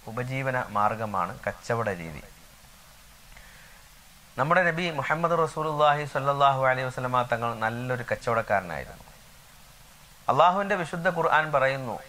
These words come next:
"വഅഹല്ലല്ലാഹുൽ ബൈഅ വഹറമ റിബ." കച്ചവടത്തെ നാം നിങ്ങൾക്ക് അനുവദനീയമാക്കുകയും പലിശ നിഷിദ്ധമായി അല്ലാഹു സുബ്ഹാനഹു വ തആല നിഷിദ്ധമാക്കുകയും ചെയ്തു.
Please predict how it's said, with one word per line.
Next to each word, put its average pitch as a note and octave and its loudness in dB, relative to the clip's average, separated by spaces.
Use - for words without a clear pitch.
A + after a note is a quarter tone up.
"വഅഹല്ലല്ലാഹുൽ D3+ 4
ബൈഅ A#2 0
വഹറമ G#2+ 0
റിബ." E2+ -6
കച്ചവടത്തെ G3 4
നാം F3 2
നിങ്ങൾക്ക് D#3+ -2
അനുവദനീയമാക്കുകയും C#3 0
പലിശ C#3+ 2
നിഷിദ്ധമായി B2+ -2
അല്ലാഹു B2 4
സുബ്ഹാനഹു A2+ -2
വ G#2+ -2
തആല G2+ -2
നിഷിദ്ധമാക്കുകയും A2+ -4
ചെയ്തു. C#2+ -18